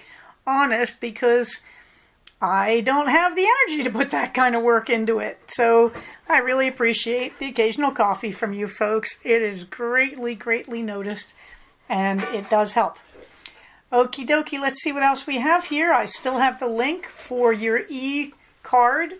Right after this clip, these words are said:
to prove that you have a covid vaccination. This from the state of California. Other states, you might have to Google it in your home state. But if you're in California, there's the link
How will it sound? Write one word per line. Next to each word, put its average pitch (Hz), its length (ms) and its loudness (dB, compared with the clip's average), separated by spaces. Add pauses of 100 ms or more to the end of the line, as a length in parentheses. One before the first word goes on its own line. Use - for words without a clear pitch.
to 233 140 0
prove 269 460 -6
that 240 200 -2
you 233 180 -4
have 233 420 0
a 220 300 0
covid 240 360 -2
vaccination. 226 760 -2 (480)
This 208 320 0
from 240 200 -6
the 233 60 -4
state 220 280 0
of 233 80 -4
California. 247 680 0
Other 247 280 0
states, 330 500 -8
you 214 80 -8
might 202 320 -2
have 220 160 2
to 233 100 -6
Google 233 380 -2
it 262 160 -2 (640)
in 226 220 -4
your 226 100 0
home 226 220 2
state. 202 500 -8 (400)
But 214 160 -4
if 208 80 -10
you're 240 140 0
in 269 80 -4
California, 262 640 0
there's 214 380 -2
the 240 100 0
link 214 380 -4